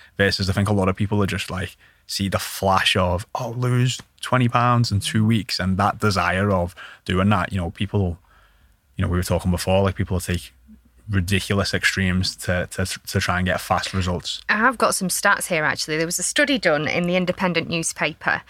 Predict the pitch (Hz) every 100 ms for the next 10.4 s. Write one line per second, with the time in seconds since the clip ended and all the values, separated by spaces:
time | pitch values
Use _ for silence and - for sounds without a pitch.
0 | - - - - 196 185 180 170 170 -
1 | - _ _ _ _ _ - - - 302
2 | 330 - 160 139 175 - _ _ _ _
3 | _ _ _ _ _ _ - - 330 -
4 | - 285 233 233 220 208 - 208 190 175
5 | 185 - 202 185 - 254 262 277 - 226
6 | - 214 196 185 190 220 277 269 247 180
7 | 151 - 156 131 - - 143 - 160 143
8 | 143 190 - 175 156 139 - 139 151 226
9 | - _ _ - 180 185 185 - 147 180
10 | - _ - 101